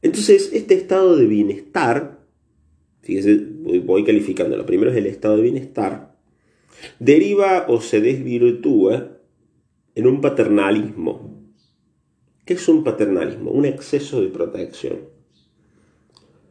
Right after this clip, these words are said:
Prácticamente, cuando te dan en la papa en la boca,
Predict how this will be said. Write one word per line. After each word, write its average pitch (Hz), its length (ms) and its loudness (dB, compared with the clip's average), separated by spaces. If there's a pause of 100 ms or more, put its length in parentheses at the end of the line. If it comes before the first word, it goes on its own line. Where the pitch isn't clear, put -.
(100)
Prácticamente, 143 840 2
cuando 104 360 -2
te 101 100 -4
dan 113 300 -2
en 98 320 -2
la 95 180 -6
papa 117 260 -2
en 110 80 4
la 107 60 4
boca, 139 520 -2